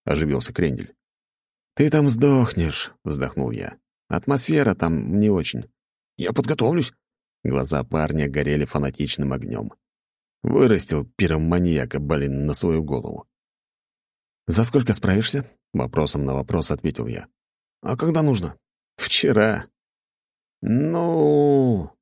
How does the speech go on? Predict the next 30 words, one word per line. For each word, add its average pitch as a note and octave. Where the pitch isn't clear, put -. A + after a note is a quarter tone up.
Крендель D#2+
снова D#2+
почесал C2
подбородок. C#2+
«Если C#3
ингредиенты C#3
будут, C3+
то -
справлюсь C3+
за G#2
два-три C3
месяца». B2
«Месяц», — -
жестко D2
сказал C#2+
я. -
«Справишься A2
за G2+
месяц, A#2
возьму F#2+
с -
собой A2
и G2
разрешу F#2+
лично G#2+
нажать G2
на F2+
вторую F#2+
красную F2+
кнопку». -